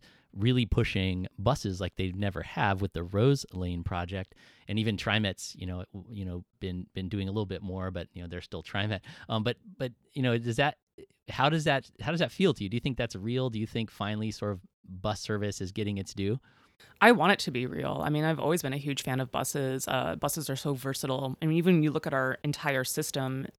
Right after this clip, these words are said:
Speaker 2: um, and if you think about that in the context of, you know, what sort of natural disaster is most likely to happen in this region, um, I think that buses are gonna be the most long-term resilient thing. But, but they're not popular. Um, and I think that is deeply ingrained in not just,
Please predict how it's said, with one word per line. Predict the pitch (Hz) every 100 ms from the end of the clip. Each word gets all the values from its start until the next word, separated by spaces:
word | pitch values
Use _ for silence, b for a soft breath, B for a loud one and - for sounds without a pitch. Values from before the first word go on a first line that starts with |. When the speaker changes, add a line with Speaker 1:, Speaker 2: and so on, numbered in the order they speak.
| -
Speaker 2:
um, | 139 135 135
and | 135
if | 131
you | 151 131
think | - 165
about | 151
that | 139
in | 135
the |
context | - 135 131 131 127 -
of, | 131 120 120 B B B
you | -
know, | 98 117 - -
what | - - 131 151
sort | - 160 139
of | 131
natural | 120 127 143
disaster | 131 127 131 143
is | 131
most | 139 135 -
likely | 131 151
to | 135
happen | 131 131 170
in | 185
this | 185 190
region, | 190 190 196 196 B B -
um, | 143 131
I | 151
think | 165
that | 135 -
buses | 135 156 135
are |
gonna | 135 135
be | 127 131 131
the | 135
most | 131 -
long-term | 131 123 131 135 127
resilient | 123 120 135 127 -
thing. | 147 143 131 131 _ B B -
But, | 165 - _ -
but | 180
they're | 165 156
not | 160 170 165 - _
popular. | - 247 - 135 123 - - B B
Um, | 143 143 143
and | 156
I |
think | 156 175
that | 151 139 -
is | 147 143 139
deeply | 151 165 160 135
ingrained | 131 135 139 143 139 135
in | - 135 131
not | 139 -
just, | 127 143 131 - -